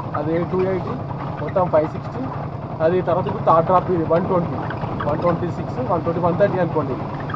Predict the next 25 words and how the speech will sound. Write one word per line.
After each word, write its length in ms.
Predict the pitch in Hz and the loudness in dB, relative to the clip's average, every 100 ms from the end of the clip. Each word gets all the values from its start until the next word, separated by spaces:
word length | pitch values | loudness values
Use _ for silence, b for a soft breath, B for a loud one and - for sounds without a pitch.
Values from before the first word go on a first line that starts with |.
| - - | -4 -2
వన్ 140 | 151 190 | 0 0
థర్టీ 260 | 175 190 | 0 0
అంటే, 360 | 175 170 214 262 - - - - - 151 | 0 0 0 0 -2 -4 -4 -4 -4 -2
ఆ, 1040 | 151 151 156 151 147 147 143 143 143 143 - | 2 4 4 2 2 0 -2 -2 -4 -4 -2
ఫైవ్ 180 | 147 170 | 0 0
సిక్స్టీ, 460 | - - - 156 - | -2 -4 -4 -2 0
థర్టీ, 400 | 175 - 165 156 | 0 0 -2 0
ఫైవ్ 320 | 156 156 165 | 2 0 2
నైంటీ, 340 | 165 170 - - - - - - | 0 0 -2 -2 -2 -2 -2 -2
సిక్స్ 220 | 180 208 | 0 2
నైంటీ 180 | 202 185 | 2 2
రూపీస్ 280 | 196 202 | 0 0
అయినాయి 200 | 208 165 | 2 0
ఇప్పటికి. 340 | 151 180 - 190 - - - - - - | 2 0 0 -2 -2 -2 -2 -4 -2 0
ఇది 240 | 165 196 | 2 2
త్రీ 160 | 160 180 | 0 0
బుకింగ్స్ 300 | 185 196 - | 0 -2 -2
కంప్లీట్ 240 | 175 175 | 0 0
అయినాయి. 360 | 190 202 233 269 | 0 2 0 2
టైమ్ 300 | 170 165 175 | 0 2 2
వచ్చేసి 240 | 196 - | 0 -2
లెవెన్ 280 | 202 175 - | 0 2 2
థర్టీ 280 | 165 - - | 2 0 -4
ఫైవ్ 260 | - 165 185 | 4 4 4
అవుతుంది. 380 | 180 165 131 | 2 0 2